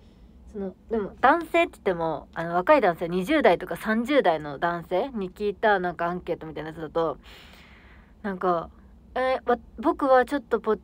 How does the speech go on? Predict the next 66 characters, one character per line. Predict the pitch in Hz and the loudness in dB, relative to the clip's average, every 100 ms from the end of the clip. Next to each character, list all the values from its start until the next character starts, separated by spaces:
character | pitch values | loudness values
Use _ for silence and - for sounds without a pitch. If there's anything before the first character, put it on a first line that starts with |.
| - | -2
ち | 302 | 0
ゃ | |
り | 294 254 226 - | 0 0 -4 -8
気 | 220 | -6
味 | 254 | -4
の | 247 | -2
方 | 254 214 | -2 4
が | 208 | 4
い | |
い | 214 | 6
で | 196 | 2
す | 196 | 0
ね。 | 190 190 180 170 - - 196 | -4 -2 -2 -4 -10 -8 4
四 | 240 277 202 | 4 4 2
十 | 190 | 0
八 | 175 196 - | 0 -6 -8
キ | - 233 | -2 2
ロ | 185 | 2
で」。 | 160 - - | 0 -4 4
い | 240 | 6
や | |
い | 233 | 8
や | |
い | 214 196 | 6 6
や、 | 240 | 4
四 | 349 | 2
十 | 277 220 | 2 2
八 | 190 - | 2 -6
キ | - | 0
ロ | 185 | 0
は | 170 | 2
ぽ | 202 | -2
っ | |
ち | 185 254 | 2 4
ゃ | |
り | 220 | 4
じ | 180 | 0
ゃ | |
な | 165 | -4
い | 165 | -6
か | 156 | -6
ら。 | 123 - | -8 -6
そ | 202 | -4
れ | |
は | 185 | -2
百 | 233 320 | -2 2
四 | 339 330 | 4 4
十 | 311 311 294 - - - | 2 0 -2 -8 -18 -4
八 | 233 233 | -2 0
セ | 339 | -2
ン | 359 | 2
チ | 392 | 2
ぐ | |
ら | 359 | 2
い | |
の | 240 | 2
人 | 202 | 2
が | |
四 | 208 196 | 2 2
十 | |
八、 | 185 180 190 180 - | -4 -8 -10 -10 -6
八 | 208 | -6
セ | 180 208 | -2 -2
ン | |
チ | |
だ、 | 180 | -2